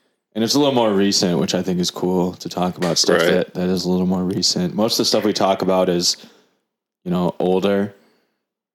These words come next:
Speaker 1: happened a long time ago. Um, kinda like the next thing we're gonna talk about, which is,
Speaker 2: Is
Speaker 1: uh,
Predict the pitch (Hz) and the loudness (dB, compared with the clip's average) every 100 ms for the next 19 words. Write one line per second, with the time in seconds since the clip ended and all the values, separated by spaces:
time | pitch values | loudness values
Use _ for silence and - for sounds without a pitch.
0 | - 90 95 90 90 92 90 92 98 101 | -8 -4 0 0 0 -2 0 0 2 0
1 | 104 _ _ _ _ _ _ _ _ - | -4 _ _ _ _ _ _ _ _ -6
2 | 92 90 90 - _ _ _ _ _ - | -2 0 -2 -6 _ _ _ _ _ -6
3 | 107 104 101 107 123 110 101 98 95 98 | 0 0 0 0 0 2 2 2 2 0
4 | 92 101 107 95 98 107 98 95 90 92 | 2 2 2 2 0 2 2 2 2 2
5 | 95 95 | 2 2